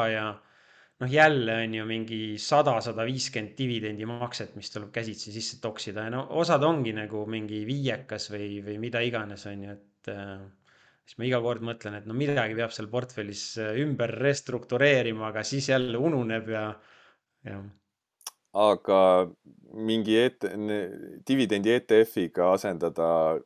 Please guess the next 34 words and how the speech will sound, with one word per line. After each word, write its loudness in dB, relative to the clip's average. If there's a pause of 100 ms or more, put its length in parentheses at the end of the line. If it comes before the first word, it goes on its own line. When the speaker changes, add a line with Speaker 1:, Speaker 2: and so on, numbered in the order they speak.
(140)
Speaker 2:
mingit -6 (400)
portsu 0
dividendiaktsiaid, -2
mida 0
ei -2
ole 2 (100)
suures -4
koguses, -8 (180)
ei -6
ole 0
mõttekas? -10 (360)
Speaker 1:
No -8
see -4
on -2
sihuke 0
eraldi 4 (500)
suur 0
teema, 2
et, -8
et, -10
äh, 0
ma -4
väga 4 (100)
häid 2
ei 4
ole 4
leidnud 0
sihukest -8
aseainet, 0
aga -6
no -4
lihtsam -4
oleks -4
lihtsalt -6